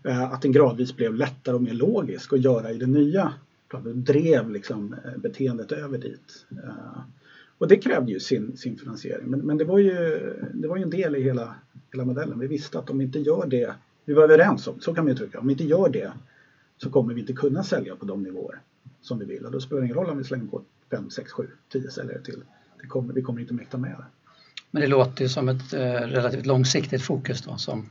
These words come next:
Speaker 1: Absolut. Och, och, eh, jag menar, det här var ju någonting vi, vi, eh, körde ju en strategiövning kan man säga varje år.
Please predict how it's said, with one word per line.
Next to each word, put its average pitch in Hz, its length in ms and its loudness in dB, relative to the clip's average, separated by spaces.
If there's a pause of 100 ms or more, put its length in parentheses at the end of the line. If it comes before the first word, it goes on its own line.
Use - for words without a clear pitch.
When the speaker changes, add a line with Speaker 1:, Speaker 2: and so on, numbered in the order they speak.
Speaker 1:
Absolut. 139 800 6
Och, 143 220 8
och, 139 200 6
eh, 131 320 4
jag 135 100 0
menar, 143 140 4
det 139 60 6
här 139 120 4
var 165 120 8
ju 165 80 6
någonting 131 400 4
vi, 127 320 8
vi, 143 300 8
eh, 139 160 6 (1000)
körde 156 360 10
ju - 20 10
en 139 80 6
strategiövning 147 840 6
kan 151 100 -2
man 151 120 4
säga 143 160 4
varje 110 380 -2
år. 143 540 4